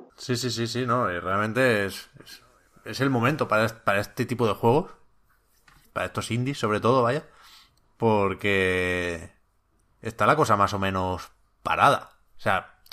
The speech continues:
es raro decir esto cuando acaba de salir el Days Gone y cuando hay tanta gente todavía jugando al Sekiro y se viene Rage dos, ¿eh? Sie-, siempre hay como mínimo uno. Pero yo, yo tengo la sensación, de nuevo, no de la travesía por el desierto, que es un poco un meme,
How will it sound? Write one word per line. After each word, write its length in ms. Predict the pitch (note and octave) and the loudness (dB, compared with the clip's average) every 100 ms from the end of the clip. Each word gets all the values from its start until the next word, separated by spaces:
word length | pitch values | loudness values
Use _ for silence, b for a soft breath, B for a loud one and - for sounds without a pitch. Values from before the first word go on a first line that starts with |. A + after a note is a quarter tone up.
| - _ | -16 _
es 120 | G#2 | -6
raro 240 | G#2+ A#2 A2 | 2 4 4
decir 240 | G2+ G#2+ | 2 0
esto 180 | A2+ A2 | 0 0
cuando 220 | G#2 G2 | -2 0
acaba 140 | G2 G2+ | 2 2
de 60 | |
salir 220 | G2 G2 G2 | 0 -4 -4
el 120 | F#2+ | -4
Days 180 | F#2+ F2+ | -4 -2
Gone 400 | G#2+ G#2+ G#2 G2+ | 0 2 0 -4
y 100 | F#2+ | -6
cuando 920 | F2+ F2 F2 E2+ E2+ E2 E2+ E2+ F2 - - _ - | -6 -4 -4 -2 -2 -4 -4 -8 -12 -14 -20 _ -10
hay 120 | F2+ - - | -10 -12 -8
tanta 260 | G#2+ F#2+ | -6 -4
gente 280 | F#2 G#2 G2 | -4 -4 -6
todavía 260 | G2+ G2 G2 | -4 -2 -2
jugando 320 | G2 G2 G2 | -4 -4 -2
al 100 | F#2 | -4
Sekiro 540 | - G#2+ G#2 G#2 F#2 | -4 -4 -4 -4 -2
y 120 | F#2+ F#2+ | -4 -4
se 120 | G#2 | -4
viene 300 | G#2+ G#2+ G#2+ | -2 0 0
Rage 320 | G#2 A2 F#2+ | 0 -2 -4
dos, 220 | E2+ D#2+ | -6 -4
¿eh? 80 | C3 | -6
Sie-, 180 | C3 - | -6 -8
siempre 300 | - C3 C3 | -6 0 2
hay 120 | C3 | 2
como 200 | B2+ A#2+ | 2 0
mínimo 360 | A#2+ C3 B2+ A#2 | 0 0 2 2
uno. 260 | A#2 E3+ - B B B B B - - | 0 -2 -8 B B B B B -18 -2
Pero 140 | B2+ | 2
yo, 160 | A#2+ A#2+ - | 6 4 2
yo 240 | A#2+ B2+ C3 | 2 2 2
tengo 220 | D3+ C#3+ | 2 4
la 60 | B2+ | 4
sensación, 540 | C3+ - C#3+ D#3 D#3+ - _ - | 2 -2 4 4 4 -6 _ -20
de 160 | - | -14
nuevo, 300 | F2+ G#2 F#2 - b b b b | -4 -2 -2 -6 b b b b
no 240 | F#2+ G2+ | 0 4
de 100 | G#2+ | 4
la 140 | G#2 G2+ | 4 0
travesía 460 | F#2+ F2+ A2 A2 | -2 -4 0 2
por 120 | G#2 | 2
el 80 | G#2 | 0
desierto, 380 | G2 - C3 A#2 | -2 0 0 0
que 60 | G#2 | -2
es 40 | |
un 80 | A2 | -2
poco 160 | A2 | -2
un 60 | G#2+ | 0
meme, 240 | A#2+ B2 | 0 0